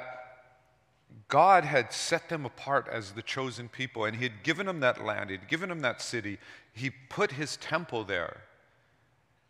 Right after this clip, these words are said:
They had all of this, and that God had given them this as the chosen people. He had given them the law, and the law was to, to, to give them this, this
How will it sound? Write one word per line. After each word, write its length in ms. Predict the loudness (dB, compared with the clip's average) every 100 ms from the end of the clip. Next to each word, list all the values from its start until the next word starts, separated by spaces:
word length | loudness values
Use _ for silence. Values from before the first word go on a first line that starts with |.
| _
They 140 | -2
had 300 | 2 6 6
all 220 | 8 8 6
of 120 | 0
this, 500 | -2 -4 -6 -12 -16 _ _ _ _ _ _ _ _ _ _ _ 4
and 140 | 8
that 260 | 8 8 6
God 300 | 12 12 12
had 300 | 6 0 2
given 320 | 2 2 0
them 260 | 0 0 -2 -14 -18
this 320 | -2 -2 -2 -8 -16 -2 2
as 220 | 2 -2
the 80 | -6
chosen 420 | 0 0 0 -2
people. 300 | -4 -2 -2
He 60 |
had 100 | -2
given 240 | -4 -4 -4
them 160 | -4
the 80 | -4
law, 680 | -6 -2 2 4 4 0 -6 -18 -20 -20 _ -8
and 140 | -2
the 60 | -2
law 420 | 4 6 8 8
was 220 | 4 0
to, 140 | -4 -10 -14 -14
to, 320 | -6 -2 -2 -6 -14 -20 _ _
to 160 | -6 -4
give 280 | 2 2 4
them 220 | 2 2
this, 300 | -2 -4 -8
this 300 | -10 -10